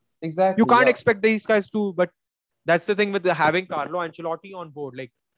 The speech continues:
Speaker 2: he'll get the best out of the players that he's given. Like, that's the thing with Carlo. I think that is why they brought him in,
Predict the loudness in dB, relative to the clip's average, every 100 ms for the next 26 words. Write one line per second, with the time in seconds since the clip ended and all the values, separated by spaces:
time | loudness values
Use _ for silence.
0 | _ _ 0 2 4 4 2 2 2 2
1 | 0 2 0 2 4 4 4 2 4 4
2 | 4 -2 -6 -4 -4 -2 2 2 4 0
3 | 0 -2 -4 -8 -8 -8 -12 -14 -14 -14
4 | -14 -10 -8 -8 -8 -10 -12 -18